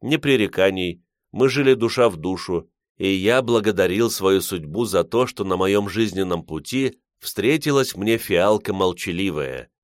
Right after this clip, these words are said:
"Как счастлив я был с ней!" — воскликнул ботаник, и слезы навернулись на его глаза. "Был?" — переспросил я. "Но разве она умерла?" "Нет, она жива", —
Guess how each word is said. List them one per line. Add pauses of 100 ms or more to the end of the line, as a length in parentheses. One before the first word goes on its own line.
(300)
"Как
счастлив
я
был
с
ней!" — (200)
воскликнул
ботаник, (280)
и
слезы
навернулись
на
его
глаза. (720)
"Был?" — (240)
переспросил
я. (500)
"Но
разве
она
умерла?" (640)
"Нет,
она
жива", —